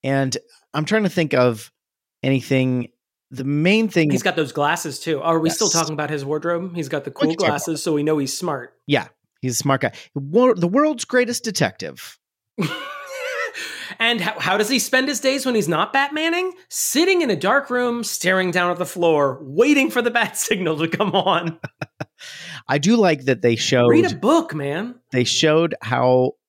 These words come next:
Speaker 1: because one of the mysteries of the bat signal has always been,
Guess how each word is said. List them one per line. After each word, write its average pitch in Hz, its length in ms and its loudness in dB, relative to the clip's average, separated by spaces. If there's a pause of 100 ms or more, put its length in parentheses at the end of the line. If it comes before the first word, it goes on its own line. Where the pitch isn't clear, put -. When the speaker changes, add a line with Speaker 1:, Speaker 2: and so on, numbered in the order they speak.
(540)
Speaker 1:
because 139 320 0
one 170 160 0
of 170 80 2
the 151 80 0
mysteries 131 560 2
of 120 500 0
the 120 80 0
bat 110 220 0
signal 107 360 -2
has 104 200 -2
always 98 280 -2
been, 90 480 -6